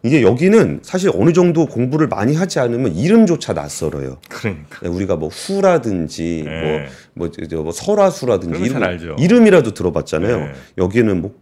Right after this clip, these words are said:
Speaker 1: 코스알엑스, 스킨 일공공사, 뭐 조선미녀, 라운드랩 요런 브랜드들은 우리가 좀 따로 공부하지 않고는 좀 어렵잖아요.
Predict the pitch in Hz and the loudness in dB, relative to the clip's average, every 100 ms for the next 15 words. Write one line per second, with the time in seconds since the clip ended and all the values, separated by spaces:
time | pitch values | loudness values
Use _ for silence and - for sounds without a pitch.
0 | _ - 202 196 185 156 117 82 - - | _ 0 0 2 4 6 4 2 -4 -10
1 | 82 80 71 - - - 175 165 165 160 | -4 -4 -4 -8 -10 -2 0 0 0 0
2 | 131 92 82 78 82 80 73 73 92 98 | -2 -2 -2 -2 0 0 0 -4 -2 -2
3 | 113 98 90 82 80 80 80 73 73 80 | 0 0 0 -2 -2 0 0 0 0 0
4 | 92 95 87 82 80 - - - - 123 | 0 -2 -2 -2 -2 -2 -10 -20 -2 4
5 | 220 226 170 175 156 143 127 107 85 92 | 6 6 6 4 2 0 0 -2 -2 -2
6 | 90 87 87 156 185 - 95 104 95 90 | -4 -4 -4 -2 -2 -2 -4 -2 -4 -4
7 | 80 101 90 85 67 73 98 - _ - | -8 -6 -6 -6 -6 -4 -4 -6 _ -4
8 | 82 82 151 85 | -2 0 -2 -4